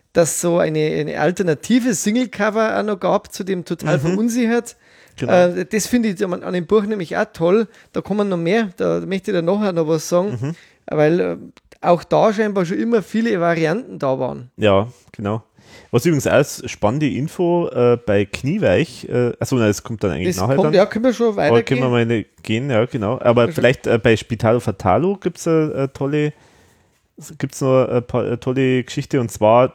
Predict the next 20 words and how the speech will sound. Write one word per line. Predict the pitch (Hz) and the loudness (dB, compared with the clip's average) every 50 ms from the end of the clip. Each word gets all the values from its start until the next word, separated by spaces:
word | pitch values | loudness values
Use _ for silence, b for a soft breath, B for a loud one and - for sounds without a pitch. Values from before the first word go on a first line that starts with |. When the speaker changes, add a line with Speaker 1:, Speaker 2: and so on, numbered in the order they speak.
| _ - | _ 0
Speaker 2:
das | 117 110 113 - - - - - - - - | 2 2 2 0 -2 -6 -6 -8 -8 -10 -10
wusste | - 98 113 120 135 - - 113 | -10 -6 -6 -4 -6 -4 -6 -6
ich | 104 - 104 | -6 -6 -6
nicht | 104 117 185 - - - - | -4 -4 -4 -6 -8 -10 -8
bisher, | 202 185 - - 190 185 185 185 185 - - - - | -8 -6 -2 0 2 2 2 2 0 -2 -6 -4 0
dass | 107 104 113 - - 123 | 2 2 2 2 0 -4
nämlich | 123 120 123 123 117 - - - | -4 -4 -4 -4 -6 -8 -2 0
Afrika, | - 120 - - - 185 165 - - - | 0 0 0 -2 -6 -6 -4 -2 -2 -2
Es | - 131 - - | -2 -2 -4 -4
wird | 113 - - | -6 -4 -2
heller | 110 104 131 147 143 | -2 -2 0 0 -2
und | 135 120 104 110 | -2 -4 -2 -2
Hallo | 113 104 110 104 | -2 -2 0 0
Hallo | 104 95 110 139 151 | 0 0 0 0 -2
von | - - 117 107 | -2 -4 -8 -6
Peter | - - 117 - 120 | -4 -6 -4 -2 -2
Müller | 110 135 185 202 156 120 | 0 2 2 4 4 2
schon | - - 101 95 92 90 | 2 0 -2 -2 -2 -4
produziert | - 107 104 95 92 92 - - 156 151 131 | -4 -6 -6 -6 -6 -10 -2 0 2 2 2
ist. | 95 90 - B | 0 -2 -4 B